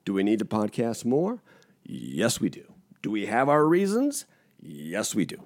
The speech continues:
Are we going into 'em now? No, we're not. Are we gonna sing Patrick the birthday song? No, we're not. We're just gonna bid you a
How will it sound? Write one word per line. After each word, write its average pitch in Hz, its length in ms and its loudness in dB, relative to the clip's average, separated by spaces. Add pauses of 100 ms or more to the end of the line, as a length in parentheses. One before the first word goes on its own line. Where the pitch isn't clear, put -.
(280)
Are 107 160 0
we 123 100 6
going 151 340 4
into 190 320 4
'em 208 120 4
now? 311 400 -2 (240)
No, 117 720 6
we're 135 100 4
not. - 280 -10 (260)
Are 123 160 0
we 139 80 4
gonna 226 240 4
sing 240 260 2
Patrick 254 360 0
the 262 80 -6
birthday 262 420 0
song? 78 380 -2 (260)
No, 143 800 4
we're 131 160 6
not. - 340 -6
We're 92 120 -4
just 95 260 2
gonna 98 320 -2 (560)
bid 127 220 2
you 127 240 0
a 95 100 -6